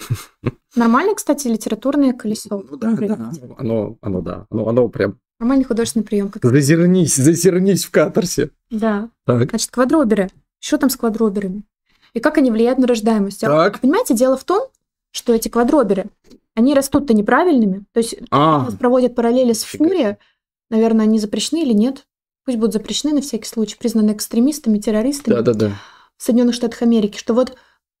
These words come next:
Speaker 1: мол, в сми говорят, а, и чиновники говорят, что вот эти вот фури,
Speaker 2: Мгм.
Speaker 1: значительный процент людей в этом движении, они
Speaker 2: Мгм.
Speaker 1: принадлежат к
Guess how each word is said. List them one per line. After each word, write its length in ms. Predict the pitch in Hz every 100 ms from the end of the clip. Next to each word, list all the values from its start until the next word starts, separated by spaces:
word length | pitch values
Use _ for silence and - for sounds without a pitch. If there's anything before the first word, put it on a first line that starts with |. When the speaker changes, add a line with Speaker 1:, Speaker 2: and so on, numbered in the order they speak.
| _
Speaker 1:
мол, 500 | 226 220 220 220 226 -
в 60 | -
сми 200 | - 208
говорят, 400 | 202 220 240 - _ _ - - _ _
а, 140 | 254 226
и 40 |
чиновники 440 | 202 220 311 294 247
говорят, 400 | 233 233 220 220
что 520 | - - 247 240 - -
вот 140 | 226
эти 120 | 247
вот 140 | 240 233
фури, 500 | - 349 440 220 - _ _ _ _ _
Speaker 2:
Мгм. 320 | 120 120 123
Speaker 1:
значительный 480 | - 240 - 277 226
процент 460 | 208 233 - 220 208
людей 220 | 214 233
в 40 |
этом 160 | 220 214
движении, 500 | 208 220 349 480 226
они 240 | - 220 349
Speaker 2:
Мгм. 60 | 330
Speaker 1:
принадлежат 540 | 247 214 214 262 -
к 480 | - 262 247 220